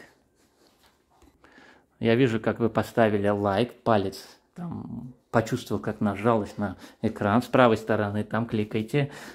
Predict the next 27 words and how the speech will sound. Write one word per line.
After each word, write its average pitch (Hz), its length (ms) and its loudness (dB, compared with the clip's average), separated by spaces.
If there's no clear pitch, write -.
там 104 200 -2
ещё 104 360 0
подписку 120 480 2
кликайте. 143 720 0
Спальня, 117 600 0
большая 147 420 -4
спальня. 104 580 -12
Семнадцать, 175 840 -2
минимум 151 380 4
пятнадцать - 340 -4
квадратных 107 400 0
метров. 127 400 -4
Лазерный 123 400 4
измеритель 123 380 2
у 113 40 0
меня 117 140 0
на 113 140 0
данный 117 240 2
момент 113 420 2
не 120 80 6
при 123 160 -2
себе, 185 360 0
но 123 200 2
я 135 180 2
знаю 113 360 2
квадратуру 110 520 0
этой, 110 280 -4